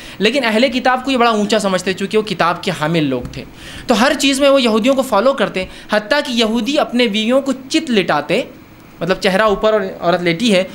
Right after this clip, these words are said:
और उसके बाद हम बिस्तरी करते, ताकि इससे क्या होता है, सतर के लिए भी अच्छा है, इंसान जब मर्द लेट जाता है औरत पे तो पूरी ढक भी जाती है, तो तहरत के लिए भी अच्छा होता है, और सतर पोशी के लिए भी, खामों का ज़्यादा सतर खुलता नहीं है,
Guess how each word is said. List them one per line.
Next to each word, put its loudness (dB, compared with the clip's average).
और 4
उसके -2
बाद 4
हम 2
बिस्तरी 0
करते, 0
ताकि 0
इससे -2
क्या 0
होता 2
है, 0
सतर 0
के -4
लिए 2
भी 2
अच्छा 0
है, -6
इंसान -2
जब -2
मर्द 0
लेट 2
जाता 2
है 4
औरत -2
पे -4
तो -4
पूरी -2
ढक 2
भी 0
जाती 0
है, -6
तो 0
तहरत -2
के 0
लिए 2
भी 2
अच्छा 0
होता 2
है, -4
और 0
सतर -2
पोशी -2
के -2
लिए 2
भी, -2
खामों 0
का 2
ज़्यादा 2
सतर -2
खुलता 0
नहीं 4
है, 0